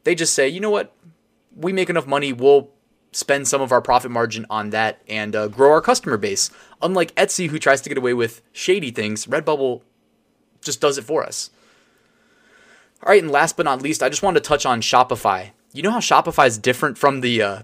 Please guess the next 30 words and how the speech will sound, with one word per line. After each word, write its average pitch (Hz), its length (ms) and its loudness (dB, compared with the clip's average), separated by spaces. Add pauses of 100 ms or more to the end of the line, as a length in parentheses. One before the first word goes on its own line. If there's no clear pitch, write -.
previous 147 320 -2
platforms 123 480 -2
we 117 80 -6
talked 123 280 0
about, 123 280 2
you 113 60 -6
know, 104 80 -6
Amazon 113 440 -4
Merch, 120 600 0
Etsy, 117 520 -4 (140)
Redbubble? 117 540 -2 (1200)
When 139 120 -6
you 208 80 -2
run 226 160 2
a 143 40 0
Shopify 117 520 0
store, 104 360 -6 (520)
you're 196 320 6
creating 151 480 0
something 156 460 -4
from 107 220 -2
nothing. 113 440 -4 (140)
Something 180 340 -2
that 139 160 0
didn't 151 220 -4
used 127 200 -8
to 185 60 -4
exist 156 480 -4
now 123 200 -2
exists. 98 640 -8